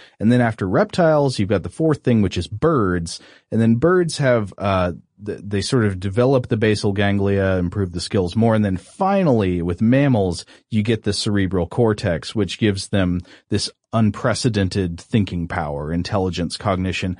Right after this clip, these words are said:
flexibility, the ability to, uh, use their brains to adapt intelligence to all kinds of different scenarios. And so according to Ettinger, you should look at a monkey and you should see cognition. It's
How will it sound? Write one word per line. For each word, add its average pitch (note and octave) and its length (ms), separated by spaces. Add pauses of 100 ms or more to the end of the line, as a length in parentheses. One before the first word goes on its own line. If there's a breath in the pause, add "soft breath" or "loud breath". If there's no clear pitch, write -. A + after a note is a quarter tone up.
(240 loud breath)
flexibility, F#2+ 840
the F2 180
ability F2+ 420
to, E2+ 380
uh, F2 120
use G2+ 400
their G2+ 120
brains F#2 460
to G#2 140
adapt F#2+ 360
intelligence F#2 680
to F2 80
all F2 160
kinds F2+ 300
of F2 100
different E2 320
scenarios. D2+ 880 (520 loud breath)
And B2 140
so C#3 140
according F#3+ 420
to A#2+ 120
Ettinger, C3 400
you G2+ 140
should C3+ 180
look A#3+ 200
at D#3 60
a G#2+ 60
monkey G#2 580
and G2+ 240
you G2+ 120
should F#2+ 280
see G2 500 (420)
cognition. A2 760
It's G2+ 360